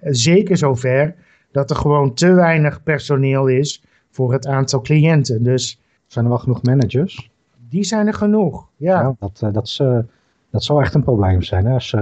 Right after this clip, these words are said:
Speaker 2: eh,
Speaker 1: Ja.
Speaker 2: als al die verzorgingstehuizen waar gewoon een hele duidelijke dagelijkse routine is, ja, als er
Speaker 1: Ja.
Speaker 2: niet genoeg managers zouden zijn, ja, dan, dan waren we pas echt in de problemen natuurlijk.
Speaker 1: Ja, die is er genoeg. En,
Speaker 2: Nou,
Speaker 1: eh,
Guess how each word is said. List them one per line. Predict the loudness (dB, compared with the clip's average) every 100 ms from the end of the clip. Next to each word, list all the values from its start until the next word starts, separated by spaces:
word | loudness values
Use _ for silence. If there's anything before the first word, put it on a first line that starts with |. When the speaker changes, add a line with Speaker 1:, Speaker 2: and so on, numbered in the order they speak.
| 0
Speaker 2:
eh, | 0
Speaker 1:
Ja. | 0 -2 _ _ _
Speaker 2:
als | -4
al | 0
die | 0
verzorgingstehuizen | 0 -2 0 -2 -2 0 0 0 -2
waar | -2
gewoon | -2 0 0
een | 2
hele | 2 0
duidelijke | 0 0 0 -2 -2
dagelijkse | -2 -2 -2 -4 -2
routine | -4 0 2
is, | 2 -4 -14 _ _ _
ja, | -4
als | -2
er | 0
Speaker 1:
Ja. |
Speaker 2:
niet | 0
genoeg | 0 0
managers | 2 2 2 0
zouden | 0 -2 -2
zijn, | -2 0
ja, | 0 0
dan, | 0 0
dan | 2 2
waren | 2 2 0
we |
pas | -2 -2
echt | 0
in | 0
de | 0
problemen | 0 0 0 0
natuurlijk. | -2 -4 -6 -8 _ _ _
Speaker 1:
Ja, | -2 0
die | 0 0 2
is | 0
er | -2
genoeg. | 0 2 2 0 -2
En, | -2 2 4
Speaker 2:
Nou, | 4
Speaker 1:
eh, | 4